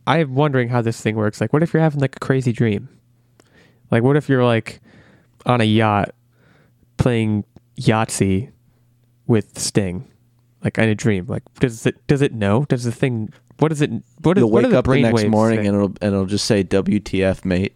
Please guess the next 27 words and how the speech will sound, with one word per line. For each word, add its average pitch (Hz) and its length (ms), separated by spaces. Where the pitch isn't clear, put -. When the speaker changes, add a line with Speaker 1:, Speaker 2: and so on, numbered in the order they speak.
Speaker 1:
Yeah, 143 140
right. 123 320
I'm 131 180
wondering 131 320
if 117 140
it 120 100
knows 127 320
you 123 100
had 113 220
dreams 120 320
and 104 100
if - 140
it - 180
knows 120 300
the 113 100
dreams 120 240
are 117 60
particularly 113 420
intense, 120 420
it's - 200
like, 101 200
"Man, 113 220
what 104 140
happened?" 123 280
Like, 110 120
I, 113 120
yeah, 107 240